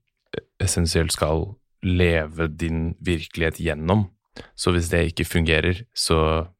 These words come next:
vil du ha en kjipere opplevelse. Og det var jo det jeg hadde. Og jeg, eh, er en person som alltid har, eh, klart å på en måte bare kaste meg inn i ting.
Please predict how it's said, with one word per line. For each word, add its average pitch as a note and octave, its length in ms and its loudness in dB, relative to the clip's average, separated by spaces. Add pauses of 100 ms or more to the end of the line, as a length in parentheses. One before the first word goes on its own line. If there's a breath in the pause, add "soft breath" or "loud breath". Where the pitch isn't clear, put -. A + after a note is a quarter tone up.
vil D#2+ 240 -2
du E2 220 2
ha D#2+ 280 -2
en D#2 280 -4
kjipere D#2 480 0
opplevelse. D2+ 560 0 (580 loud breath)
Og F2+ 60 2
det F#2 60 6
var E2+ 100 6
jo E2+ 60 6
det E2 160 4
jeg D#2+ 180 4
hadde. E2 340 0 (840 loud breath)
Og A2 80 6
jeg, G#2+ 320 4
eh, G#2 600 2 (420)
er G2+ 180 4
en G2+ 80 4
person G2 380 4
som G#2 220 2
alltid F#2 460 2
har, F2 300 2
eh, E2+ 580 -2 (340)
klart E2+ 320 0
å E2 60 -2
på - 80 -12
en F#2 100 2
måte D#2+ 100 -4
bare E2 180 0
kaste - 380 -2
meg D#2+ 200 2
inn D#2+ 100 -4
i D#2 40 -6
ting. G#2 280 0